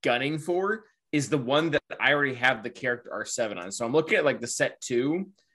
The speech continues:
and, like, old Ben and Wedges, they look really good, but if I get, just get, like, the Jedi Knight Luke or the C L S one, I don't have to upgrade anything.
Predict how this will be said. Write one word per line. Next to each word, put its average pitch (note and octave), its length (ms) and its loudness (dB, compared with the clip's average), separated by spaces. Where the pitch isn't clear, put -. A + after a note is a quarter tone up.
and, C3+ 80 2
like, C3+ 160 2
old G3 220 4
Ben D#3+ 640 6
and C3 200 -2
Wedges, B2+ 320 0
they C3+ 100 -2
look C3+ 200 -4
really C3 180 -2
good, G#2 440 -2
but A#2+ 440 0
if - 120 -2
I F#3 140 6
get, D#3 300 2
just C#3 200 -8
get, E3 140 -2
like, C#3 160 -4
the C3 80 -4
Jedi B2+ 260 -2
Knight A#2+ 200 -4
Luke C3 200 -6
or D3+ 60 -4
the A#2 80 -4
C B2+ 220 -4
L A#2 140 2
S G3 260 0
one, F#2+ 280 -4
I E3 100 -2
don't A3+ 140 0
have C#3+ 300 -2
to - 120 -2
upgrade B2+ 400 0
anything. D#3 560 -4